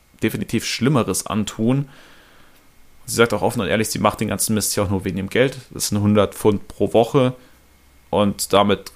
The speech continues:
verbundenes Leben im Luxus, weil geile Hotels, nettes Essen, kann man schon sich mit arrangieren.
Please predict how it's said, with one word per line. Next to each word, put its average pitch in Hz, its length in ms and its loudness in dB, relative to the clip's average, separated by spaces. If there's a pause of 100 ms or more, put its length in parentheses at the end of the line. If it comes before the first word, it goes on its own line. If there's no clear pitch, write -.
verbundenes - 640 -6
Leben 104 400 0
im 98 140 -4
Luxus, 127 600 -2 (280)
weil 85 340 0
geile 92 260 0
Hotels, 110 760 4 (640)
nettes 101 360 -2
Essen, 104 580 2 (580)
kann 104 160 0
man 107 100 4
schon 107 220 0
sich 98 120 -6
mit 107 140 -2
arrangieren. 120 640 0